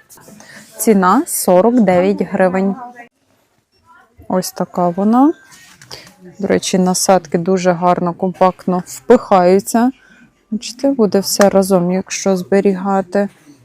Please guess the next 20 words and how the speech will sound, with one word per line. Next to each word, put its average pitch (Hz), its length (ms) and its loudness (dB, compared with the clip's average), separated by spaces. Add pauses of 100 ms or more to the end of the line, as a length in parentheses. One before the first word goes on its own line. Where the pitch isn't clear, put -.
(200)
М, 208 380 -4 (120)
зручно, 202 640 -4
одним 196 300 -6
словом, 202 340 -6
зберігати. 180 840 -6 (1040)
Бачите, - 220 -10
тут - 280 -8
є 185 120 -2
леза 180 480 -4 (260)
для 180 240 -8
моркви 175 440 -6
по-корейськи, 233 880 -4
для 185 160 -2
шаткування 175 640 -4
капусти. 214 600 -4 (460)
А 185 120 -2
на 190 120 -2
самій 196 360 -2
коробці 208 560 -2
є 190 240 0